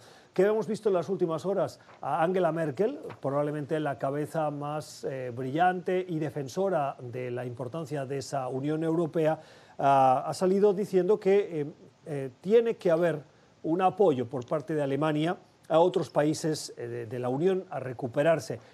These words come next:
que es necesario que, eh, esa Unión Europea se manifieste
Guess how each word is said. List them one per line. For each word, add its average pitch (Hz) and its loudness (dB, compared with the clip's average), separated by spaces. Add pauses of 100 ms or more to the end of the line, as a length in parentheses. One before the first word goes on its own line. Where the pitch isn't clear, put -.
(120)
que 156 2
es 156 0
necesario 151 0
que, 135 -6 (240)
eh, 127 -8
esa 151 -2
Unión 151 -2
Europea 156 -2
se 151 -4
manifieste 151 -2